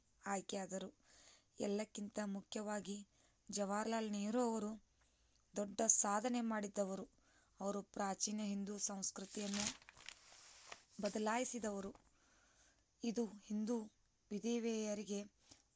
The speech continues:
ತುಂಬ ಸಹಾಯ ಮಾಡಿತು. ಬದಲಾವಣೆಯ ಪುರುಷರಂತೆ ಮಹಿಳೆಯರಿಗೆ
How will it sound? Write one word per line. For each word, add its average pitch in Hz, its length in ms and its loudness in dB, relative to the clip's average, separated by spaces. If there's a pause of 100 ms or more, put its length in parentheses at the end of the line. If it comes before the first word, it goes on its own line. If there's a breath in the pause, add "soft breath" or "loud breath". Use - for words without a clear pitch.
(120)
ತುಂಬ 226 300 2 (260)
ಸಹಾಯ 214 520 0
ಮಾಡಿತು. 202 440 -4 (600 soft breath)
ಬದಲಾವಣೆಯ 208 760 2
ಪುರುಷರಂತೆ 214 800 2 (580 soft breath)
ಮಹಿಳೆಯರಿಗೆ 226 720 4